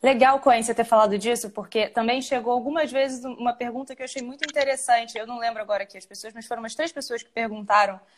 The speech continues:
é, como se tiver, como se fosse uma oposição, como se houvesse uma oposição entre a metodologia ativa e o conteúdo. Eu sei que você já falou um pouquinho de como as coisas andam juntas, mas ve-, vieram algumas perguntas no tom de,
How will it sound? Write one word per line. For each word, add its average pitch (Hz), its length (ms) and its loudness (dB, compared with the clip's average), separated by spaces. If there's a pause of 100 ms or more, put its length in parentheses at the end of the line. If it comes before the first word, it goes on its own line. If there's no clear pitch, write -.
(240)
é, 202 840 4 (240)
como 247 220 -2
se 262 180 -12
tiver, 233 460 -4
como 262 220 -8
se 262 140 -12
fosse 269 360 -8
uma 269 120 -10
oposição, 269 800 -6 (100)
como 240 180 -10
se 254 100 -8
houvesse 233 340 -2
uma 247 80 -12
oposição 247 500 -10
entre 247 140 -14
a 240 40 -18
metodologia 233 600 -6
ativa 262 540 -6 (480)
e 247 280 -2
o 254 80 -6
conteúdo. 247 800 0 (200)
Eu - 80 -4
sei 269 160 2
que 277 60 -4
você 285 60 -4
já 262 100 4
falou 254 260 2
um 247 60 -2
pouquinho 233 400 -4
de 208 100 -8
como 233 220 -2
as 240 100 -8
coisas 220 340 -6
andam 202 320 -6
juntas, 208 580 -6 (320)
mas 220 720 4
ve-, 240 320 2
vieram 247 260 2
algumas 294 240 -4
perguntas 285 480 -6
no 277 140 -8
tom 277 320 -4
de, 240 320 -8